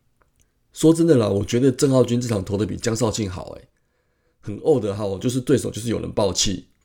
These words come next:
那这场轮到了李宗贤啦，那先去三局，先是三局的那支安打就找洞穿，也带有打点。那第五局满脸清垒的安打呢，也决定了这场比赛胜负。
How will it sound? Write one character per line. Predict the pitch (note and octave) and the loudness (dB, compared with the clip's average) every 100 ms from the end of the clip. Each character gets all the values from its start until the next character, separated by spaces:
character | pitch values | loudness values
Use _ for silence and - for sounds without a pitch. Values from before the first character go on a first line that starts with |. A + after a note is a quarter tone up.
| _ _ _ _ _ - | _ _ _ _ _ -6
那 | A2+ | -4
这 | B2+ | 2
场 | B2+ F#2+ | 2 2
轮 | G#2+ | 2
到 | A#2+ | 2
了 | G#2+ | 2
李 | F2+ | -2
宗 | - A2 | -4 -2
贤 | A2+ G#2+ | -2 -4
啦， | F#2 F#2+ F#2+ - _ _ _ _ _ - | -4 -4 -6 -10 _ _ _ _ _ -6
那 | A#2 | -2
先 | B2+ B2 | 0 0
去 | C3 | 0
三 | - B2 | 2 2
局， | G#2 F#2+ - | 2 -6 -4
先 | - C3+ | 0 0
是 | C#3+ | 0
三 | C3+ C3+ | 0 2
局 | C3+ G2+ | 0 -2
的 | G#2+ | -2
那 | A2+ | 0
支 | A#2 A2 | -2 -4
安 | - A#2 | -4 -4
打 | G#2 E2 - - _ - | -4 -8 -10 -18 _ -10
就 | - | -8
找 | - E2 | -4 -2
洞 | C3 G#2+ | 0 0
穿， | G#2 G2+ G#2+ | -2 -2 -4
也 | - | -6
带 | G2 | 2
有 | A#2+ G2 | 2 2
打 | F2 F#2 | -4 -6
点。 | - - - _ _ _ _ _ _ - | -8 -10 -14 _ _ _ _ _ _ -6
那 | |
第 | B2 F#3 | 0 4
五 | A#2 | 4
局 | A2 | 4
满 | G#2 A2 | 0 0
脸 | A2 F#2 | 0 0
清 | - A#2+ | 0 0
垒 | F#2+ | 0
的 | - | -2
安 | G#2+ | -4
打 | F#2+ F#2 | -4 -6
呢， | F#2 G2 | -6 -6
也 | G2 | -6
决 | F#2+ G#2 | -6 -4
定 | G#2 A2+ | -2 -2
了 | |
这 | F#2+ | -2
场 | G2 G2+ | -6 -8
比 | F2+ | -8
赛 | G2+ | -8
胜 | F#2+ G#2 F2+ | -4 -4 -4
负。 | F#2 - | -6 -8